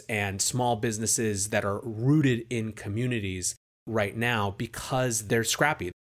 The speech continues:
They're not designed for resiliency in terms of business model, but they're designed for resiliency in terms of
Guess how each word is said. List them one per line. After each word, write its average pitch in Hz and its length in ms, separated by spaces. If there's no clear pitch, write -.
They're 123 120
not 143 360
designed 131 420
for 139 120
resiliency 117 640
in 107 100
terms 107 260
of 92 140
business 139 360
model, 101 240
but 101 160
they're 113 100
designed 120 400
for 139 80
resiliency 113 560
in 101 120
terms 107 280
of 98 220